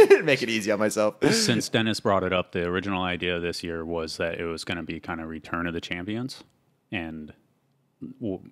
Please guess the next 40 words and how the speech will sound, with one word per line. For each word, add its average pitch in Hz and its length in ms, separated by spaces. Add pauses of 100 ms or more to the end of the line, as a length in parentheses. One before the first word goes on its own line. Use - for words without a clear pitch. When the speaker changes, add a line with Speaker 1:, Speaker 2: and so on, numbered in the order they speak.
(100)
Speaker 3:
Jordan 90 360
Hango 82 500
said 82 220
no. 85 280 (640)
Speaker 1:
I 127 80
heard 123 260
Speaker 3:
What, 131 60
Speaker 1:
that. 98 340
Speaker 3:
what 90 180
is, 90 240
what's 101 240
your 98 100
take 90 300
on 85 160
that? 80 300
Like, 85 420
'cause 113 120
he 120 100
won 113 260
last 107 300
year, 104 380 (320)
and 123 120
they're 120 80
Speaker 1:
Bro. 107 80
Speaker 3:
like, 95 220
they're 98 160
like, 90 200
"All 117 120
right, 131 200
we 110 120
re-, 107 220
welcome 123 360
back," 135 260
and 107 80
he's 95 160
like, 92 200 (800)
"Nope, 165 200
I 131 80
did 104 180
it." 104 140